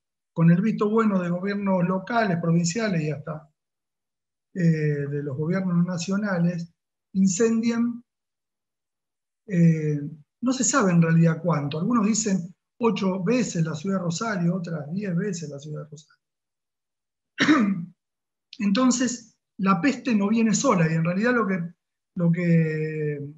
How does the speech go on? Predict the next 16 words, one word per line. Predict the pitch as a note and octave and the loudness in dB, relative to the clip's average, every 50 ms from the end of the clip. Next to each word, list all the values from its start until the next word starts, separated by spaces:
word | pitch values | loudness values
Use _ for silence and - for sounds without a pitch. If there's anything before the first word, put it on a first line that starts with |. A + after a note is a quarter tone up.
| _ _ _ _ _ _ _ _ _ _ _ _ _ _ _ _ _ _ _ - | _ _ _ _ _ _ _ _ _ _ _ _ _ _ _ _ _ _ _ -8
eh, | E3 D3+ D3 C#3+ C#3+ C#3+ C#3 C#3+ - - - - - | -6 -4 -4 -4 -4 -6 -6 -8 -8 -10 -16 -18 -18
estamos | - - A3+ A3 A3 A3 G#3+ G3 F3 E3+ | -12 -6 -2 2 4 4 4 4 2 0
tratando | - F3+ F3 F3 F3 G#3 G#3 G#3+ G3+ F#3+ F3+ | 0 0 0 0 0 0 0 0 0 0 0
de | F3 F3+ | 0 2
ver | G3+ B3 B3+ - | 2 2 2 2
junto | - A3 G3 E3 E3+ | 0 -2 -2 0 0
a | E3+ F3+ G3+ | 0 0 0
otras | A3 G3 G#3+ G3 F#3 F3 E3+ E3 - - - _ _ _ _ _ _ _ - | 0 -2 -2 -2 0 0 -2 -2 -4 -10 -20 _ _ _ _ _ _ _ -6
organizaciones | - E3+ E3 E3+ E3+ E3+ E3+ E3+ F3+ - - A#3+ A#3+ A#3 A3+ G#3 F#3+ F3+ E3+ D#3+ D3+ | -2 2 4 4 6 6 4 2 0 -2 0 2 2 2 2 2 0 2 2 2 2
de | D#3 D3+ | 0 0
la | D#3 D3+ | 0 0
economía | D3+ D#3+ D#3+ E3+ F3+ F#3+ G3 G3 F#3+ F3 E3+ E3 D3+ D3 | 0 0 0 0 0 0 0 0 0 0 0 0 -2 -2
solidaria, | - - D#3 D#3 D#3+ E3+ F#3+ G3+ G#3+ G#3 G#3 G3 G3 F#3+ F#3 F3+ E3+ E3+ E3+ - _ _ _ _ | -4 -6 -6 -4 -2 -2 -2 -2 -2 -2 -2 -2 -4 -4 -2 -2 -4 -4 -6 -8 _ _ _ _
movimientos | - F3 E3+ F3 F3 G3+ G#3 - G3 - | -4 2 2 2 2 2 0 0 -4 -4
campesinos | - E3+ D#3+ E3 E3+ E3 - B3 B3+ A#3+ G#3+ F#3 D#3+ D3 D3 | -2 -2 -2 0 0 -2 0 0 0 2 2 2 2 0 0
y, | D3 D#3+ E3+ - | -2 -4 -6 -8